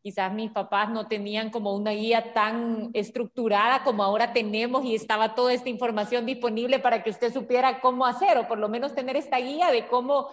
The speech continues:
educar a sus hijos financieramente, ya está segmentado por edades y venden kits para poderlo hacer y nosotros tenemos los cuentos, o sea, hay,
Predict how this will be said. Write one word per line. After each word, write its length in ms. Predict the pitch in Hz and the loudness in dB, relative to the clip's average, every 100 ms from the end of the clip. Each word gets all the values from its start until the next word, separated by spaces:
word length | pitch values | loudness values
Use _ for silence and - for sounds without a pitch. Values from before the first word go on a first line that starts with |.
| - - - - | -14 -20 -6 2
educar 520 | 254 254 254 311 330 | 2 2 2 4 4
a 120 | 233 | 4
sus 180 | 233 262 | 0 0
hijos 200 | 269 254 | 0 0
financieramente, 840 | 254 233 240 262 247 277 339 320 | -2 -2 0 -2 0 -2 -4 -4
ya 220 | 226 214 277 | 0 0 0
está 180 | 294 | -2
segmentado 720 | 254 269 226 202 196 233 277 277 | -4 -4 -4 -6 -2 2 2 2
por 140 | 247 | 0
edades 560 | 208 208 233 330 311 254 | 2 2 2 2 0 -4
y 80 | 214 | -4
venden 460 | 208 220 247 208 | -4 -2 -2 -4
kits 300 | - 294 285 | -8 -8 -4
para 260 | 254 214 202 | 0 0 0
poderlo 320 | 202 214 226 | 0 0 0
hacer 420 | 202 247 285 349 | -2 0 0 0
y 140 | 269 226 | -4 -6
nosotros 400 | 208 220 240 240 | -4 -6 -6 -6
tenemos 300 | 233 233 220 | -4 -2 -2
los 140 | 214 | -4
cuentos, 500 | - 349 339 233 208 | -4 -6 -4 -2 0
o 20 | |
sea, 140 | 208 190 | 0 0
hay, 260 | 262 285 | 0 -4